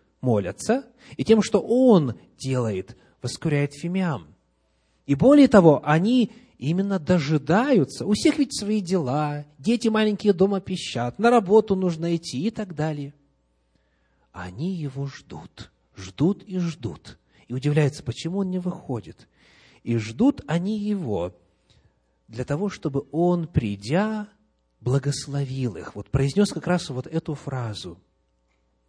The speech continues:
которую Господь заповедал произносить. И это было завершением молитвы. То есть они молятся, фимиам поднимается к Богу, и от Бога приходит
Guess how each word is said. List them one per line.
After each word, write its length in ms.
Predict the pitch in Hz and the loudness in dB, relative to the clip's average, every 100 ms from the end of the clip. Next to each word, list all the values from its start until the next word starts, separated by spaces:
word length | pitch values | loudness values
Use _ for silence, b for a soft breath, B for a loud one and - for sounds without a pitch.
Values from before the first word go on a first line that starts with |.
| _ _ _ _ _ _ - | _ _ _ _ _ _ -10
которую 360 | 110 131 123 | -6 -4 -2
Господь 360 | 120 123 151 - | -4 -6 -6 -6
заповедал 500 | - 135 139 165 123 | -6 -4 -2 -2 -4
произносить. 1000 | - 110 101 104 98 - - 104 - - _ _ _ _ _ _ | -6 -8 -8 -12 -16 -16 -18 -18 -20 -20 _ _ _ _ _ _
И 80 | - | -6
это 200 | 117 - | -4 -4
было 240 | 127 135 127 | -2 -2 -2
завершением 720 | 123 123 123 - 151 127 110 | -4 -6 -6 -6 -6 -4 -6
молитвы. 560 | 107 98 92 - 82 b b b | -6 -6 -10 -12 -18 b b b
То 100 | - | -2
есть 240 | 110 - _ _ _ _ _ | -2 -4 _ _ _ _ _
они 200 | 117 104 | -10 -6
молятся, 600 | 98 104 147 170 - 185 - _ _ _ | -2 0 0 -2 -8 -12 -12 _ _ _
фимиам 540 | - 117 107 104 104 | -12 -8 -4 -4 -6
поднимается 1120 | 101 92 92 92 95 151 190 185 - - 165 - _ _ _ _ | -8 -10 -8 -8 -4 -4 -4 -6 -12 -12 -12 -14 _ _ _ _
к 80 | 92 | -4
Богу, 420 | 107 165 - - _ _ _ | -2 -2 -4 -14 _ _ _
и 100 | 90 | -10
от 200 | 95 85 | -10 -6
Бога 320 | 104 156 147 | -2 -2 -4
приходит 560 | - 92 87 95 104 | -8 -14 -10 -8 -8